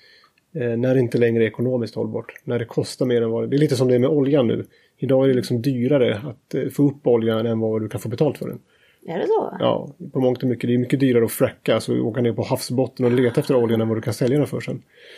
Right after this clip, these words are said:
Speaker 1: Så då tänker jag att när det blir så, det blir för mycket så.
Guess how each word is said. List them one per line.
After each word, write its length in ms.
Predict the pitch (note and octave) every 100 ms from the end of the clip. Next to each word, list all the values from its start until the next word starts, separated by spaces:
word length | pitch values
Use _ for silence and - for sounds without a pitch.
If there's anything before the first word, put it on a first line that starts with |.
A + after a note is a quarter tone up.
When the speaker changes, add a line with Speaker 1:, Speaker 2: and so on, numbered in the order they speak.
| - - _
Speaker 1:
Så 140 | -
då 60 | C3+
tänker 280 | C#3+ B2+ -
jag 60 |
att 60 | A2
när 100 | B2+
det 60 | B2
blir 160 | C3+
så, 400 | A#2+ E3 C#3 C3+ - _ _ _ _ _ _ _ _ - -
det 60 |
blir 140 | G#3 D3+
för 100 | E3
mycket 260 | E3+ D3
så. 220 | B2 A#2+